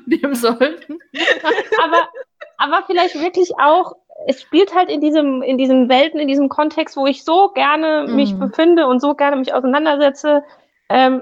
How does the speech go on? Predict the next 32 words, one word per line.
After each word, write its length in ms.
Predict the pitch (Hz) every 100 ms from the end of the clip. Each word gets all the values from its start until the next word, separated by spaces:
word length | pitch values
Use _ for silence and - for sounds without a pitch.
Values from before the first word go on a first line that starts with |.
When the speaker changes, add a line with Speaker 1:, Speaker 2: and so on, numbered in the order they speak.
| -
Speaker 2:
ich 120 | -
habe 140 | 285 277
ja 40 |
auch 60 | 269
Philosophie 500 | 269 262 277 349 349
studiert 460 | 349 277 277 277
und 160 | 240 240
hab, 140 | 254
musste 420 | 254 262 269 -
auch 60 | 240
so 100 | 262
ein 60 | 240
bisschen, 440 | 240 240 233 220
äh, 140 | 220 226
Psychologie 640 | - 339 349 311 311 294
machen 340 | 294 285 294 247
und 180 | 220 220
k-, 160 | - -
hab 160 | 294 285
auch 140 | 262
mich 160 | 262 254
ein 80 | 240
bisschen 220 | 247 247
mit 120 | 240
so 100 | 254
Sachen 220 | 240 254 240
auseinandergesetzt. 880 | 220 233 277 311 247 247 262 - - - - -
Und 120 | 269
dann 140 | 277 285
erwartet 480 | 285 254 330 415
man 200 | 311 311
wenigstens 340 | 294 359 330